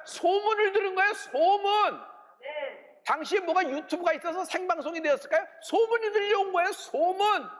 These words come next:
Speaker 1: 저쪽 애굽에서부터 출애굽을 했는데,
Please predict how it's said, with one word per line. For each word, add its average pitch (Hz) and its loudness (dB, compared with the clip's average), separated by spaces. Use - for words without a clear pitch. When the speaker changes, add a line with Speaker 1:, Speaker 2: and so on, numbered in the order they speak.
Speaker 1:
저쪽 370 -2
애굽에서부터 381 0
출애굽을 381 0
했는데, 370 -2